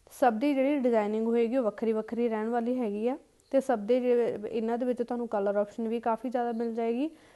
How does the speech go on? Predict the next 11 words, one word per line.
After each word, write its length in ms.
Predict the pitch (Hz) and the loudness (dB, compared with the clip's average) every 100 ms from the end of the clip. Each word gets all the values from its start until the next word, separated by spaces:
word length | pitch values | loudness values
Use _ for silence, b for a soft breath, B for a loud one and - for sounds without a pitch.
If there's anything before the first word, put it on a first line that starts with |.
| B | B
Some 260 | - 254 254 | 0 2 2
ਆਪਾਂ 280 | 240 - 233 | -2 -2 -2
ਨੇ 120 | 240 | -2
ਕੰਟਰਾਸਟ 520 | 240 214 208 208 - | -2 -2 0 -2 -4
ਦੁਪੱਟੇ 420 | 214 208 214 220 220 | -8 -4 -4 -2 -2
ਦੇ 120 | 226 | -2
ਨਾਲ 220 | 226 220 220 | -2 -2 -2
ਰੈਡੀ 260 | 214 220 | -2 -4
ਕੀਤੇ 300 | 214 208 233 | -8 -4 -4
ਹੋਏ 240 | 233 226 | -2 0
ਆ 100 | 240 | -2